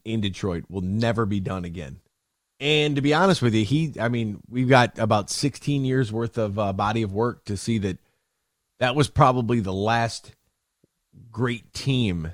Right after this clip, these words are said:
without a superstar to ever win. And, and it's very rare that, that, that, that ever happens.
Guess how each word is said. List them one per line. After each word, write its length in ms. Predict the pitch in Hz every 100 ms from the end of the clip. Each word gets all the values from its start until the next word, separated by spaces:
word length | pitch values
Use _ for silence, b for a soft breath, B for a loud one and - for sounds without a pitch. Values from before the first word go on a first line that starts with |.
| _ _ _ _ _
without 600 | 117 120 - 113 127 113 -
a 460 | 113 104 98 87 85 _
superstar 840 | - - 175 143 104 - 82 78 80 _ _ _ _
to 100 | 110
ever 240 | 113 98
win. 200 | 90 73 - _ _ _ _ _ _ _ _ _ _ _ _ _ _ _ _ _ _ _ 143
And, 240 | 143 143
and 200 | 147 160
it's 160 | 147 110
very 360 | 135 190 185
rare 300 | 135 151 147
that, 400 | 123 120 131 110
that, 180 | 120 104
that, 220 | 110 92
that 260 | 120 156 -
ever 260 | 117 104 101
happens. 520 | 110 101 67 -